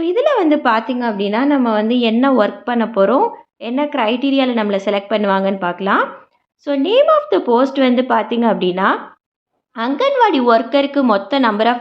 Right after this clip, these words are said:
vacancies வந்து மூவாயிரத்தி எண்ணூத்தி எண்பத்தாறு கொடுத்திருக்காங்க. அதுக்கான பே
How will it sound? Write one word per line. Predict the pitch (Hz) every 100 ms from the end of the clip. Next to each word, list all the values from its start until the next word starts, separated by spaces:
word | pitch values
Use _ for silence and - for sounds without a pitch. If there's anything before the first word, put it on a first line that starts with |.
| 208
vacancies | 196 196 247 247 233 208
வந்து | 208 269 233
மூவாயிரத்தி | 247 262 254 254 262 240
எண்ணூத்தி | 208 208 226 214
எண்பத்தாறு | 196 208 202 202 190
கொடுத்திருக்காங்க. | 185 180 196 196 180 175 269 427 - - _ 247 269
அதுக்கான | 480 523 480 427 370 -
பே | 262